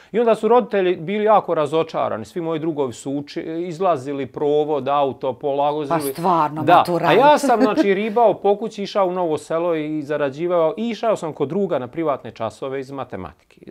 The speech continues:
Speaker 1: Nažalost, tad je već bio Vukovar aktuelan i ratna situacija svuda oko nas. I roditelji su mene spremali da ja idem u vojsku, znači, oni su već naručili mu, a ja nisam, ja sam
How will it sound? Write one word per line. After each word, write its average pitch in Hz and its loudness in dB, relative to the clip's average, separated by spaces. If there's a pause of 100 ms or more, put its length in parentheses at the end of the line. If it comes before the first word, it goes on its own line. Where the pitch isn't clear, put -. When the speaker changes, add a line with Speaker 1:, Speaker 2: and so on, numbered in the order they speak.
(140)
Speaker 1:
Nažalost, 156 -6
tad 156 -6
je 139 -6
već 131 -6
bio 135 -2 (220)
Vukovar 127 -4
aktuelan 120 -6
i 127 -10
ratna 123 -6
situacija 120 -8
svuda 131 -6
oko 135 -8
nas. 123 -12 (1160)
I 160 -4
roditelji 170 -2
su 160 -14
mene 147 -8
spremali 135 -8
da 123 -6
ja 127 -2
idem 120 -8
u 117 -8
vojsku, 92 -10
znači, - -18
oni 101 -10
su 98 -20
već 104 -12
naručili 101 -14
mu, 107 -16
a 190 -6
ja 220 -2
nisam, 156 -8
ja 156 -6
sam 127 -12